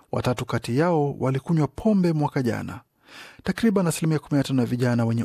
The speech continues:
umri wa miaka kati ya kumi na mbili na kumi na saba wamevuta bangi, wakati mmoja kati ya vijana hamsini wametumia cocaine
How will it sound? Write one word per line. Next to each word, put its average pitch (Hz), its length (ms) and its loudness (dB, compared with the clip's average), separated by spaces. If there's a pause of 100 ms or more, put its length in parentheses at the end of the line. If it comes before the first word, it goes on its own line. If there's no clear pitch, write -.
umri 127 240 0
wa 117 60 2
miaka 117 320 -2
kati - 380 -4
ya 117 80 -4
kumi 135 220 -2
na 127 120 2
mbili 131 300 0
na 127 80 0
kumi 135 200 -4
na 123 100 0
saba 113 480 -2 (360)
wamevuta 117 420 -2
bangi, 131 460 -2 (400)
wakati 175 380 0
mmoja 151 360 2
kati 117 240 -2
ya 117 60 -2
vijana 123 340 0
hamsini 147 720 0
wametumia 135 500 0
cocaine 170 640 -2